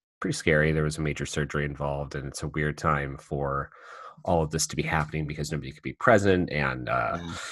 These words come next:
Speaker 1: you know, I <sighs> started my, uh, new job in an official,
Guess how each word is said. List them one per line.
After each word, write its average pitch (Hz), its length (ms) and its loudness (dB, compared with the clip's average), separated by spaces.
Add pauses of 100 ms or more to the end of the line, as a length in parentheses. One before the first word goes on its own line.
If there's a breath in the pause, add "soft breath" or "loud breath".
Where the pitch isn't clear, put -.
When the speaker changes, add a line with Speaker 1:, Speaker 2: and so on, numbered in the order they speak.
(520 loud breath)
Speaker 1:
you 113 80 12
know, 92 160 12
I 90 140 10
<sighs> - 760 0
started 87 440 4
my, 76 380 6 (480 loud breath)
uh, 64 460 -4 (260)
new 82 140 2
job 71 400 4 (840)
in 73 180 0
an 69 180 0
official, 76 500 0